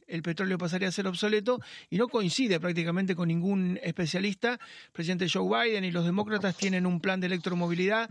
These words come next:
muy oneroso, muy caro, muy ambicioso,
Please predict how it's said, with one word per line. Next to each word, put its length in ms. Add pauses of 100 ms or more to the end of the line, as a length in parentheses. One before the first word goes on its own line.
(460)
muy 140
oneroso, 420
muy 160
caro, 300
muy 240
ambicioso, 720